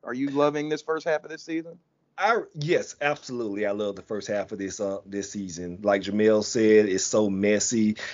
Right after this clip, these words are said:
Speaker 2: I think it has a lot more forward momentum than the flagship show. Dare I say, I don't, I'm not gonna necessarily say it's better than the flagship show as of now, but I would definitely say that, um,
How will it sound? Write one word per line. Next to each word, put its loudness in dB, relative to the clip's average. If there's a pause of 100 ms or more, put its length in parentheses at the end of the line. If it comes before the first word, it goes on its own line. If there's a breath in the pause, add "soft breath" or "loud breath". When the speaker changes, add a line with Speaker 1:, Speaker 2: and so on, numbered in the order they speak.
(120)
Speaker 2:
I 6
think 4
it 2
has 6
a 4
lot 4
more 4
forward 4
momentum 4 (280 loud breath)
than 8
the 6
flagship 6
show. 6 (240 loud breath)
Dare 8
I 8
say, 4 (280 loud breath)
I 10
don't, 4
I'm 2
not 0
gonna 6
necessarily 4
say 2
it's 2
better 6 (400)
than 6
the 2
flagship 6
show 2 (200)
as 8
of 4
now, 8
but 8
I 8
would 0
definitely 4
say 4
that, 6 (500 loud breath)
um, 6